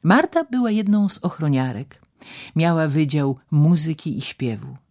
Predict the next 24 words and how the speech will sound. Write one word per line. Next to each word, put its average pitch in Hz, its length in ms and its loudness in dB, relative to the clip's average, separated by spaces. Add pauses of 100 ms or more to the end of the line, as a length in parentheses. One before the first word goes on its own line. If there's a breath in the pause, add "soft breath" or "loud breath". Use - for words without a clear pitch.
(1120 loud breath)
Skoro 160 540 2 (260)
przypadała 160 540 2
lekcja 151 400 -2
muzyki 151 460 2
w - 120 -10
ochronie 160 520 2
albo 123 380 -2
którejkolwiek 135 720 -2
ze 123 120 -4
szkół, 196 420 -6 (540 loud breath)
Marta 196 400 0
brała 151 400 0
Ewę 120 500 -4
ze 123 160 -6
sobą. 117 480 -10 (600)
Sama 185 420 2
szła 165 280 -2
szybko, 170 500 -4
gaworząc, 143 640 0
perorując, 147 720 0 (420 loud breath)
rzucając 143 640 -2
płomienie 143 500 0
świetlistymi 139 680 -4
oczyma. 123 520 -8